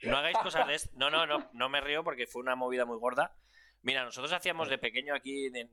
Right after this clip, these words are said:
donde vivían en la sierra, lo típico, en verano vienes de Madrid con los colegas aquí de, de la urbanización, del pueblo y tal. Pues nosotros hacíamos,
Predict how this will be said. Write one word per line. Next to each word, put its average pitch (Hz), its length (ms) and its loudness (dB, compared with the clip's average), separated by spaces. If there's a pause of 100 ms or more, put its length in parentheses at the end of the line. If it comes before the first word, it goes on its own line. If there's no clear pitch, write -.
donde 113 200 -6
vivían 127 280 0
en 123 120 -10
la 117 100 -6
sierra, 135 300 0
lo 117 100 -4
típico, 123 500 -2
en 110 80 -10
verano 131 400 0
vienes 135 240 -2
de 120 80 -2
Madrid 127 380 -2
con 131 120 -4
los 120 140 -2
colegas 135 360 2
aquí 127 200 -2
de, 127 260 0 (400)
de 120 120 0
la 123 100 4
urbanización, 123 580 2
del 117 140 -2
pueblo 139 260 2
y 131 60 4
tal. 156 240 4 (460)
Pues 113 140 -2
nosotros 117 300 -2
hacíamos, 139 460 -2